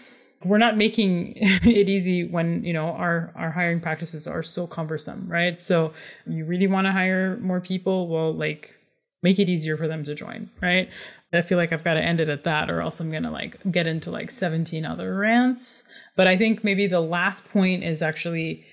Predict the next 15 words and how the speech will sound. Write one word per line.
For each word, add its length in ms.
just 220
be 140
explicit 640
with 200
people 640
around 840
what 240
your 160
expectations 680
are 220
throughout 380
the 80
whole 160
process. 680
As 380